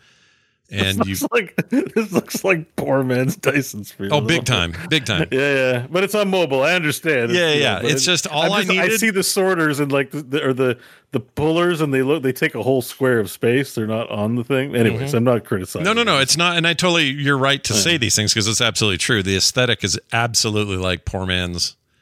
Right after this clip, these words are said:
Speaker 1: poor
Speaker 2: Is
Speaker 1: man's
Speaker 2: it, how's,
Speaker 1: Factorio.
Speaker 2: how's the, how's the voiceover work? That's the real
Speaker 1: It's not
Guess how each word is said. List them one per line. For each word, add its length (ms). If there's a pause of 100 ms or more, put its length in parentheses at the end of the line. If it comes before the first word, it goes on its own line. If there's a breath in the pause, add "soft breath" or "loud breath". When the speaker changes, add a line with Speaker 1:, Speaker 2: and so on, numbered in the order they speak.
(520)
Speaker 1:
poor 140
Speaker 2:
Is 60
Speaker 1:
man's 160
Speaker 2:
it, 200
how's, 240
Speaker 1:
Factorio. 60
Speaker 2:
how's 240
the, 80
how's 280
the 140
voiceover 720
work? 300
That's 220
the 120
real 140
Speaker 1:
It's 80
not 120